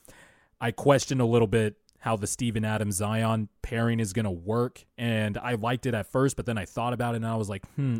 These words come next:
I don't know if that's exactly going to fit well," 'cause even though Derek Favors wasn't exactly a stretch big, you know, he could shoot it at least from the free throw line.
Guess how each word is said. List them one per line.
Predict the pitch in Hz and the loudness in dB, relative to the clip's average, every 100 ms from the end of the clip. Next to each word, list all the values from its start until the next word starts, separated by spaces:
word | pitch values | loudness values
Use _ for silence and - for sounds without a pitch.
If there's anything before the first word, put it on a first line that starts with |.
| - | -4
I | 127 | -2
don't | 147 123 | -2 -2
know | 117 123 | 0 0
if | 117 | 0
that's | - 110 - | -4 -8 -8
exactly | 110 95 92 110 104 117 98 | -12 -12 -8 -8 -6 -6 -4
going | 107 101 | -4 -4
to | 90 | -6
fit | - - - 147 - | -12 -20 -2 0 0
well," | - 92 98 | -4 -4 -2
'cause | 123 143 | 0 0
even | 160 | 2
though | 147 | 2
Derek | 117 123 131 - | 2 2 2 -2
Favors | 123 123 120 104 | -4 -2 0 0
wasn't | 101 120 107 104 | 0 0 -2 -4
exactly | 90 101 107 117 104 | -6 -6 -6 -6 -8
a | 98 92 | -8 -10
stretch | - - 98 92 123 - 101 | -10 -12 -10 -6 -6 -8 -12
big, | 92 87 92 98 - - _ _ _ _ - | -10 -8 -8 -10 -14 -20 _ _ _ _ -2
you | 123 | 0
know, | 107 104 | 2 0
he | - | -2
could | 139 107 87 - | -6 -6 -8 -10
shoot | - - 196 165 | -8 -2 0 2
it | 123 | 0
at | 98 98 | -2 -2
least | 131 120 - - _ _ | -2 -2 -6 -14 _ _
from | - 117 95 | -10 -8 -8
the | |
free | - 135 156 | -6 -2 -2
throw | - 147 147 | 2 2 4
line. | 147 143 143 139 | 2 0 0 -4